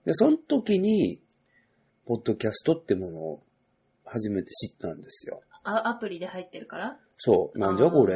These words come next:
Speaker 2: あー。
Speaker 1: と思って。で、検索とかなんかおすすめとか見たらいろんなその番組みたいなのがあるから。
Speaker 2: はい。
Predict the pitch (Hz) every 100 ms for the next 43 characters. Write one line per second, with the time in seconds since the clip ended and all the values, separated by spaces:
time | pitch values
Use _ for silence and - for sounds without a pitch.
0 | 85 82 85 - - - 135 151 151 143
1 | 135 123 101 90 90 82 92 - 92 110
2 | 110 95 90 92 90 87 101 104 107 107
3 | 113 95 104 104 101 95 87 87 80 90
4 | 90 - 87 90 - 190 190